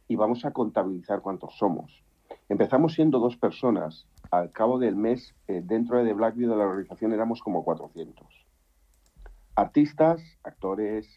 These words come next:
actrices, cantantes, negros, que están viviendo en España... Muchos de ellos españoles,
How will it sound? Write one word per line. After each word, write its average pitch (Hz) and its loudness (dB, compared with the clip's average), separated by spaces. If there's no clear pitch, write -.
actrices, 101 -8
cantantes, 92 -2
negros, 95 -2
que 107 -4
están 110 0
viviendo 113 2
en 80 -6
España... 135 2
Muchos 143 4
de 147 4
ellos 151 0
españoles, 135 -4